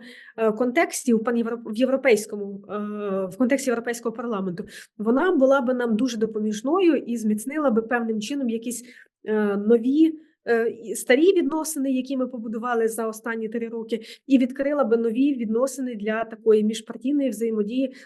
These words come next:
на рівні Європейського парламенту. Ну, хоч Україна і не, не є членом Є С поки що, але все ж таки євро-,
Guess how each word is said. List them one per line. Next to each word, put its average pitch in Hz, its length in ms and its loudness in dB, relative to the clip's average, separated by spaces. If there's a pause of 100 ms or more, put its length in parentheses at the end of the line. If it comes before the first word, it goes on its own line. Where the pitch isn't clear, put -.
(140)
на 220 100 -4
рівні 247 240 -2
Європейського 220 520 -4
парламенту. 190 600 -2
Ну, 214 100 -6
хоч 220 180 -2
Україна 208 380 0
і 202 160 0
не, 202 280 -4 (280)
не 220 80 -2
є 320 160 0
членом 208 440 -2
Є 190 220 2
С 185 140 -10
поки 202 260 -4
що, 214 200 -8 (340)
але 202 160 2
все 208 160 4
ж 269 100 -2
таки 247 260 0
євро-, 214 340 2